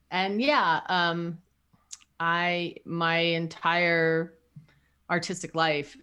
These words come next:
I would say, is driven by my relationship with the land, or at least that's where everything always starts, whether it's the ranch in Creede, which is the subject of Deep Creek,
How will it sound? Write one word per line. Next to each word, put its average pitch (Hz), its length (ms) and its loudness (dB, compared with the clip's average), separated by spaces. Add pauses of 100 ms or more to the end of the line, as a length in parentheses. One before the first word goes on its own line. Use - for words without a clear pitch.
I 151 100 -2
would 156 160 -4
say, 143 540 -10
is 160 260 -4 (240)
driven 156 380 -4
by 151 160 -2
my 156 160 -6
relationship 160 720 -10
with 165 140 -12
the 160 100 -10
land, 143 420 -12
or 175 80 -4
at 175 120 -2
least 196 200 0
that's 165 340 -2
where 156 240 -2
everything 156 380 -6
always 147 260 -8
starts, 143 640 -8
whether 165 280 2
it's - 380 -6 (1800)
the 190 100 0
ranch 175 460 0
in 165 140 -4
Creede, 160 480 0
which 143 260 -6
is 147 200 -12
the 147 120 -12
subject 156 460 -6
of 139 120 -8
Deep 143 220 -10
Creek, 147 320 -8